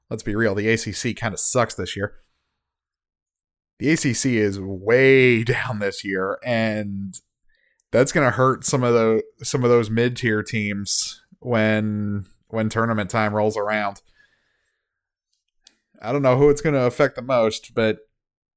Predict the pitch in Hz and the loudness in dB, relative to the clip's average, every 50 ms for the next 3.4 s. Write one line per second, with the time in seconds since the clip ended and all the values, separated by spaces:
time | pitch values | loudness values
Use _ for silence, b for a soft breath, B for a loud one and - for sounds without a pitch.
0 | _ _ _ _ _ _ _ _ _ _ - 156 147 147 190 220 165 147 139 123 | _ _ _ _ _ _ _ _ _ _ -2 0 4 6 6 6 6 6 4 4
1 | 117 135 156 135 113 104 104 107 107 - - _ _ _ _ _ _ _ _ _ | 4 4 4 4 4 2 0 -4 -6 -8 -12 _ _ _ _ _ _ _ _ _
2 | _ 170 _ _ _ _ _ _ _ _ _ _ _ _ _ _ _ - 127 120 | _ _ _ _ _ _ _ _ _ _ _ _ _ _ _ _ _ -4 -2 -2
3 | 120 120 113 110 98 - - | 0 -2 -2 -4 -6 -8 -12